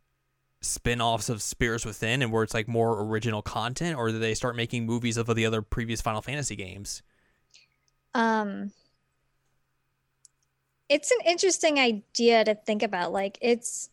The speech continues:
Speaker 1: Like, what if ten two is just a movie?
Speaker 2: I like ten two the way it is.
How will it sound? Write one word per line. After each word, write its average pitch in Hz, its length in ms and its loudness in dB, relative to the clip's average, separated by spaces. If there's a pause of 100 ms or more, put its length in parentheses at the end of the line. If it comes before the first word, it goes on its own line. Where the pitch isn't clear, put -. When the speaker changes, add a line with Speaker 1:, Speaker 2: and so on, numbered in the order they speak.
(100)
Speaker 1:
Like, 139 140 2
what 165 180 8
if - 160 0
ten 165 260 0
two 151 240 6
is 123 80 4
just 117 160 -2
a 113 60 -2
movie? 110 420 -6 (3750)
Speaker 2:
I 220 140 -2
like 208 200 0
ten 202 240 -6
two 202 160 -4
the 190 120 -4
way 185 160 -2
it - 120 -6
is. - 400 -8